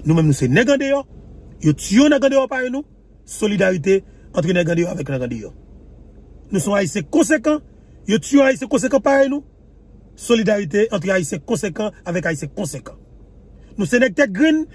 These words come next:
yo tiyo nèg tèt gren pa nou. Solidarite antre nèg tèt gren avèk nèg tèt gren. Yo tiyo yon pitit peyizan menm javè nou. Solidarite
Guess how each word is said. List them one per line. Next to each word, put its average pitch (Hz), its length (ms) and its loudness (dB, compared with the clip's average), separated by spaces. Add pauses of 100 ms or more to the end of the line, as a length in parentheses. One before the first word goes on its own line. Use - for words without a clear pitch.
yo 220 160 -2
tiyo 262 160 2
nèg 233 160 0
tèt 180 160 -2
gren 311 160 6
pa 302 220 0 (100)
nou. 311 160 -8 (400)
Solidarite 233 720 0 (160)
antre 220 240 0
nèg 185 160 -4
tèt 175 80 -6
gren 208 400 -2
avèk 196 320 -6
nèg 156 160 -8
tèt 135 160 -8
gren. 147 240 -4 (1800)
Yo 202 80 -2
tiyo 208 320 -2
yon 196 160 0
pitit 175 320 -6
peyizan 233 400 0
menm 208 80 -4
javè 220 240 0
nou. 240 160 -6 (560)
Solidarite 190 760 0